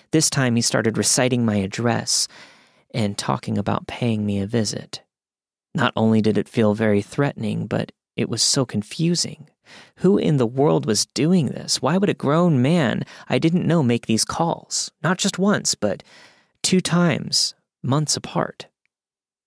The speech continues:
How did he have so much information about me?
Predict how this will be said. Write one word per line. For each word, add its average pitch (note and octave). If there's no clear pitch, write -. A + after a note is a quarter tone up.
How E3
did E3
he D3
have B2+
so C#3+
much D#3
information C3
about G#2
me? -